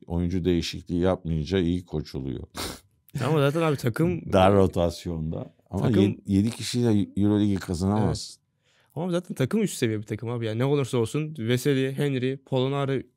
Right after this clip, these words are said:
Speaker 2: üçlüsü üst seviye oyuncular Euroleague özelinde. Ya Veseli zaten, e, süper yıldız seviyesinde.
Speaker 1: Ama öyle düşünmüyor millet.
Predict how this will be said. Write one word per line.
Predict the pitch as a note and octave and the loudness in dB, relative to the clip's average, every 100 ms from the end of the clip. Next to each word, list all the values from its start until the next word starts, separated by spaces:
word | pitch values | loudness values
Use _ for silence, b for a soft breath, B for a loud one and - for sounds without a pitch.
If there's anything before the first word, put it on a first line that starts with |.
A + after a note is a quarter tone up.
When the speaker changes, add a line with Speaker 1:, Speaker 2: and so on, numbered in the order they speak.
| - | -20
Speaker 2:
üçlüsü | G#2+ - - A#2 - A#2+ D#3+ | -20 -14 -12 -10 -10 -6 -4
üst | - D#3+ | -4 -4
seviye | - D#3+ A#2+ | -2 0 2
oyuncular | G#2+ G#2+ | 0 -2
Euroleague | G#2 G#2 G2 G#2+ | -2 -4 -6 -8
özelinde. | A#2+ G2+ F2+ - | -10 -12 -14 -14
Ya | G#2+ | -6
Veseli | A#2 A2+ D3 | -4 0 0
zaten, | C#3+ D3+ D3 B2+ - | 0 0 -2 -6 -8
e, | A2 | -10
süper | - - C#3+ | -8 -2 0
yıldız | A2 G2+ | 0 -4
seviyesinde. | - G2+ G2 - G#2 G#2+ F3 _ b b b _ _ _ _ _ - E2+ | -10 -10 -10 -14 -12 -10 -10 _ b b b _ _ _ _ _ -12 -2
Speaker 1:
Ama | G#2+ C#3+ | 4 6
öyle | C3 C3+ | 8 6
düşünmüyor | C3 - F#2 F2+ D3+ | 2 -2 -2 0 0
millet. | C3 C3 - | 0 -2 -6